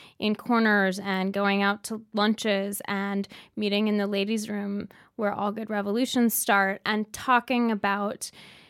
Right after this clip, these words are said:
the fact that we were frustrated and why was it that these guys were rising up the masthead more quickly than us, and, and how could we track it, and were they actually making more money than us also, which ultimately we found out they were.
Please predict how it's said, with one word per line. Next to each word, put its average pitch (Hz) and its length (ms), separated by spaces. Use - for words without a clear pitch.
the 247 100
fact 226 420
that 240 140
we 247 100
were 247 100
frustrated 202 720
and 196 300
why 202 260
was 233 240
it 202 160
that 185 80
these 190 180
guys 190 280
were 190 80
rising 185 360
up 190 120
the 214 80
masthead 208 420
more 196 140
quickly 196 360
than 196 160
us, 202 220
and, 202 320
and 202 320
how 226 240
could 226 160
we 214 140
track - 440
it, - 360
and 208 520
were 220 100
they 214 80
actually 214 360
making 214 300
more 208 140
money 220 320
than 196 160
us 190 160
also, 226 360
which 175 160
ultimately 180 520
we 226 100
found - 240
out - 120
they 285 100
were. 302 340